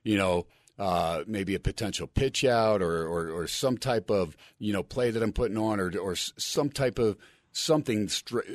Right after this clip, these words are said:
strategically going on as the game's going on, and then I gotta worry about a freaking clock, man. I mean, all, all the stuff now is, is totally going to change the whole complexion of the sport to me.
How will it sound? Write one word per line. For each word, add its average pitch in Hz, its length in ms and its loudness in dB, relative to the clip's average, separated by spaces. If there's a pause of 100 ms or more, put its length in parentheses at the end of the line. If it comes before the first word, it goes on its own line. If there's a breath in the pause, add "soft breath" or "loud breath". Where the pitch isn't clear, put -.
(100)
strategically 120 800 -4
going 117 280 4
on 117 300 4
as 92 160 0
the 95 80 -2
game's 117 320 0
going 110 240 2
on, 117 280 2
and 98 120 2
then 127 80 0
I 127 80 2
gotta 110 140 2
worry 120 300 0
about 98 360 0 (160)
a 92 60 -8
freaking 117 420 -6
clock, 127 420 -2
man. 82 220 -4
I 87 60 -2
mean, 98 260 0
all, 104 320 -2
all 117 220 0
the 110 80 0
stuff - 320 -2
now 95 220 0
is, 98 100 -2
is 101 240 -6
totally 131 420 0
going 113 280 2
to 101 80 -2
change 101 760 -2 (1040)
the 98 140 -6
whole 117 380 -2 (360)
complexion 135 480 0
of 135 80 -2
the 123 60 -2
sport 185 320 -2
to - 80 -4
me. 143 240 -2